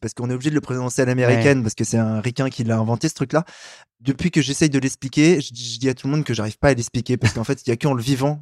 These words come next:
Speaker 1: que tu peux réellement, euh, comprendre, euh, qu'est-ce qu'il y a dans ce truc-là.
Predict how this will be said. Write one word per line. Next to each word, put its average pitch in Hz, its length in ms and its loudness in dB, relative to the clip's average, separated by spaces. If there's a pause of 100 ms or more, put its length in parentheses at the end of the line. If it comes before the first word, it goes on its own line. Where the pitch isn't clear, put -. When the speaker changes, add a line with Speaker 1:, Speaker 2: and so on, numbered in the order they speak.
(100)
Speaker 1:
que - 80 -8
tu 120 180 -10
peux 135 260 -4
réellement, 127 560 -2
euh, 120 140 -2 (400)
comprendre, 143 500 0
euh, 110 360 -2 (180)
qu'est-ce - 160 -10
qu'il - 80 0
y 123 40 2
a - 20 2
dans 110 300 -4
ce - 40 -12
truc-là. 131 380 -2